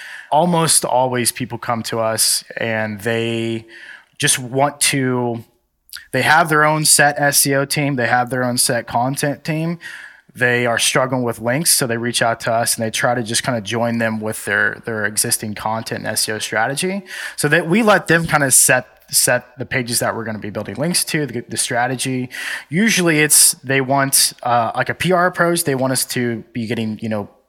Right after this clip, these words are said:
big links, you know, to the homepage, to the root domain, and then they want us to, they want us to build links to specific pages on the site. We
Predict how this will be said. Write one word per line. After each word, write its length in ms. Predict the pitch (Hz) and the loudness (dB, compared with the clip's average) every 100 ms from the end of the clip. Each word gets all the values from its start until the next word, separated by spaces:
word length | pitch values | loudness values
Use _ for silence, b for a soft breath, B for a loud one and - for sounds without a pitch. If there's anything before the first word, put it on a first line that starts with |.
| _ | _
big 240 | 135 123 113 | -2 0 -2
links, 480 | 120 117 - - - | -2 -2 -4 -4 -8
you 80 | 113 | -8
know, 120 | 110 | -6
to 120 | 117 | -6
the 100 | 104 | -4
homepage, 720 | 139 147 139 147 135 160 - - B B B B B | 0 -2 0 -2 -2 -4 -8 -10 B B B B B
to 100 | - | -4
the 80 | 123 | -2
root 200 | 120 147 | 0 0
domain, 360 | 151 147 143 139 | 2 2 2 2
and 100 | 135 | 2
then 100 | 127 | 0
they 100 | 120 | 0
want 240 | 117 120 | 0 0
us 200 | 113 - | 0 0
to, 520 | - 120 113 110 110 110 - | 0 -2 -2 -2 -4 -6 -2
they 100 | 131 | 0
want 140 | 139 | 2
us 120 | 135 | 2
to 80 | 131 | 0
build 300 | 101 127 120 | 0 0 0
links 220 | 120 117 | -2 -4
to 140 | - 117 | -4 -2
specific 640 | - 117 - 120 - - | 0 2 2 0 -4 -4
pages 360 | - 110 104 101 | -4 -2 -2 -4
on 140 | 104 | -4
the 100 | 101 | -2
site. 480 | - 104 95 - - B B B B | -2 0 -2 -4 -12 B B B B
We 380 | 123 156 170 | 0 2 4